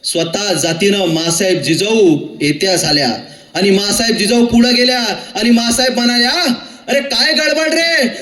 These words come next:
तसं तरणीबाण जिगरबाज पोरगा सामने आलं. "मासाहेब, मासाहेब, तुम्ही, तुम्ही दवंडी दिली ना मग? अरे, जो कोणी पिकात उछाड मारणारा जनावरचा बंदोबस्त करेल, त्याला सोन्याचं कळं दिलं जाईल. हे काय मासाहेब?" जंगली डुक्कर घेऊनच आले ना व.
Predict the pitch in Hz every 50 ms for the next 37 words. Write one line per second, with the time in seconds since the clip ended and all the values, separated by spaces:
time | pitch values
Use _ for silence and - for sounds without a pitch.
0 | - - 277 - 311 302 - - 277 254 277 294 247 302 302 311 294 320 294 311
1 | 311 311 311 311 277 247 - - 311 311 302 311 285 - - 302 294 285 285 285
2 | 294 285 277 262 247 220 202 214 - - 233 254 269 240 262 302 302 311 254 180
3 | - - - 220 247 262 240 - 349 320 294 214 180 - - - 277 254 302 -
4 | 311 294 302 - 208 190 196 214 240 320 330 320 294 240 214 208 240 320 349 339
5 | 269 240 - - 240 247 240 - - 233 233 233 240 233 240 240 233 240 233 240
6 | 240 240 233 233 240 247 240 240 240 233 226 233 240 233 240 247 254 247 - -
7 | 214 220 226 240 240 240 240 262 247 233 247 240 240 240 247 240 247 240 - -
8 | 254 240 247 254 254 247 233 233 202 - - - - 247 233 247 240 240 233 233
9 | 240 240 247 262 262 247 240 254 247 247 247 - 247 247 247 247 269 262 262 262
10 | 254 233 - - - - 240 240 247 269 269 262 247 254 254 240 285 277 277 277
11 | 269 247 240 - - - - - - - - - _ _ _ - 131 165 170 175
12 | 190 202 208 202 196 196 - - 220 208 - 139 165 147 165 202 240 247 240 240
13 | 247 247 240 247 247 254 247